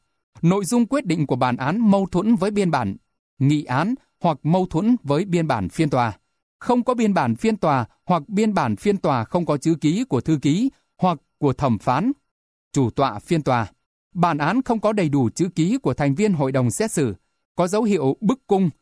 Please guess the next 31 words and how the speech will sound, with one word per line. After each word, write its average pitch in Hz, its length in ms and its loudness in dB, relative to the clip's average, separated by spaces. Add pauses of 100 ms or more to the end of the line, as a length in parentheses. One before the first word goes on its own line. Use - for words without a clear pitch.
(180)
dùng 160 400 2
nhục 165 180 0
hình 170 200 2 (300)
khi 214 280 0
lấy 190 340 2
lời 139 200 0
khai 180 280 -2
của - 160 -4
bị 123 160 -4
can. 151 240 0 (480)
Cơ 233 140 2
quan 220 380 0
có 185 180 2
thẩm 143 240 -2
quyền 151 280 0 (160)
xác 262 220 -2
định 156 240 0
sai 202 240 -2
tư 196 180 -2
cách 254 300 -2
của 135 120 0
người 127 200 2
tham 175 220 -4
gia 156 160 -2
tố 151 160 -4
tụng. 156 220 -2 (580)
Tòa 185 140 2
án 202 300 0 (160)
cấp 277 160 0 (340)
phúc 277 220 -2
thẩm 120 280 0